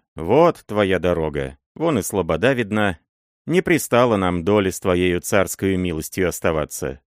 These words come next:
К тому ж там пыль по дороге встает, должно быть, идут ратные люди. Прости, государь, не взыщи, поневоле Бог свел".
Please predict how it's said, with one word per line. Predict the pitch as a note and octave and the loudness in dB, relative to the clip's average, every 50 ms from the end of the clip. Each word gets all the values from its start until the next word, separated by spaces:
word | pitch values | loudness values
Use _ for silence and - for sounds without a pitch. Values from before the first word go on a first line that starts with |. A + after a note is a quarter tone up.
| _ _ _ | _ _ _
К | - - | -8 -2
тому | - C3 C3 C3+ C3 A#2 | 0 2 2 2 0 -2
ж | - - | -2 -2
там | - A#2+ A#2 A2+ A2+ - | 0 2 2 0 -2 -4
пыль | _ - D#3+ E3+ E3+ D#3 | _ 0 2 2 2 2
по | - E3 | 0 2
дороге | D3 D3+ D3 D3 D3 C#3+ B2+ C#3 | 2 4 4 4 4 2 2 0
встает, | C3 - - - C#3 B2+ B2+ B2 B2 A#2+ - - _ _ | -2 -4 -4 0 0 2 4 4 2 0 -2 -8 _ _
должно | - E2 F2+ F#2 F2+ D#2+ F2 F#2+ F2 | -4 0 0 0 0 0 -2 -2 -2
быть, | E2+ F2+ - - | -2 -4 -4 -4
идут | G2 F2+ F2+ F2+ - | -4 -2 -2 -2 0
ратные | F2+ F#2 F#2 E2+ - - F2+ E2+ E2 D#2+ | 2 2 2 2 0 -2 -2 -2 -2 -2
люди. | D#2 E2 G2+ B2 A#2 B2 A#2+ G#2+ - _ _ _ _ _ _ _ _ | 0 -2 -2 0 0 0 -2 -2 -4 _ _ _ _ _ _ _ _
Прости, | - A#2+ C3+ C#3+ C3 - - F#3 F3+ | 0 2 2 2 0 0 -2 -2 0
государь, | C3 G2+ F2 - G#2+ E2 E2 E2 D#2 D#2 - _ _ - | 0 0 0 0 0 0 0 0 -2 -2 -8 _ _ -4
не | G#2+ A#2+ B2+ G#2+ | -2 0 0 0
взыщи, | D#2+ D#2+ F#2 F2+ - - - D#3 F3 F#3 F3 - _ _ _ _ _ | 0 -2 -4 -4 -4 -4 -2 -2 0 0 -2 -4 _ _ _ _ _
поневоле | - F3+ F3 D3+ A#2+ G2 A2+ D3 C3+ G2 | -2 0 2 2 4 4 4 4 4 4
Бог | D#2 D#2 F#2+ G2+ F2+ - | 2 2 2 2 0 0
свел". | - - - F2 F#2 F#2+ F#2 F2+ E2+ | -4 -8 -4 0 2 2 2 0 -2